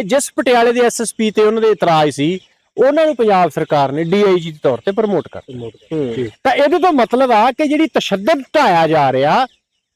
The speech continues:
Speaker 1: ਜਿਹੜੇ ਪੁਲਿਸ ਮੁਲਾਜ਼ਮ ਤਸ਼ੱਦਦ ਢਾ ਰਹੇ ਆ, ਉਹ ਮਹਿਕਮੇ ਦੇ ਔਰ ਪੰਜਾਬ ਸਰਕਾਰ ਦੇ ਅੱਖਾਂ ਦੇ ਤਾਰੇ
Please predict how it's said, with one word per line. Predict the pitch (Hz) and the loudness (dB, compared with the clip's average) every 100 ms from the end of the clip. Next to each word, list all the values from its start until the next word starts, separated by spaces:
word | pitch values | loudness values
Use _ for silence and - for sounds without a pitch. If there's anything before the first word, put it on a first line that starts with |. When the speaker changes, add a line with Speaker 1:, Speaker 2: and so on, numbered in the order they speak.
| - | -10
Speaker 1:
ਜਿਹੜੇ | 113 196 320 359 | 0 2 4 2
ਪੁਲਿਸ | 247 - 269 285 277 | 0 -2 -2 -2 -2
ਮੁਲਾਜ਼ਮ | 254 214 196 202 214 | 0 2 2 2 0
ਤਸ਼ੱਦਦ | 214 196 - 147 170 170 | -2 -4 -4 -2 -2 -2
ਢਾ | 196 170 | 0 0
ਰਹੇ | 143 175 | 2 0
ਆ, | 233 | 0
ਉਹ | 226 262 | 0 0
ਮਹਿਕਮੇ | 233 165 247 294 269 262 | 0 0 0 0 0 2
ਦੇ | 247 | 2
ਔਰ | 254 | -2
ਪੰਜਾਬ | - 180 170 156 | -2 0 2 0
ਸਰਕਾਰ | 135 160 156 135 117 | -2 -4 0 0 0
ਦੇ | 107 196 | -2 -4
ਅੱਖਾਂ | 233 - - 139 | -4 -8 -4 -4
ਦੇ | 214 - | -4 -2
ਤਾਰੇ | 175 135 | 0 -2